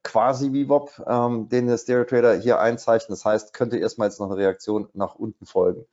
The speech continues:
Es ist halt die Frage, wie geht man ran, ne? Wie immer. Macht man irgendwie, skaliert man eine Position oder versucht man perfekt,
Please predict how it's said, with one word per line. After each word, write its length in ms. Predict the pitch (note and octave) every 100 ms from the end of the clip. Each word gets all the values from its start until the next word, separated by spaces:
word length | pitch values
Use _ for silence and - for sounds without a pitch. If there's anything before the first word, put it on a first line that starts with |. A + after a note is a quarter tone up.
| _ _ _
Es 140 | - C#3+
ist 140 | D#3
halt 120 | D#3
die 60 | C#3+
Frage, 420 | - A2+ A2 G2
wie 120 | B2+
geht 180 | C#3+ D3
man 140 | B2
ran, 260 | G#2+ G2+ F#2
ne? 220 | F#2 D3
Wie 140 | B2+ C3
immer. 320 | B2+ G#2 E2+
Macht 240 | G#2 B2+ -
man 140 | B2+
irgendwie, 520 | A2+ C3+ B2+ B2+ B2
skaliert 460 | - - A#2+ D3+ F3
man 100 | D#3+
eine 80 | D#3
Position 600 | D3+ C#3 C3+ C#3 D#3+ F#3
oder 160 | C#3+
versucht 320 | B2 B2 C3
man 160 | B2+ A#2+
perfekt, 440 | - G2+ C3+ -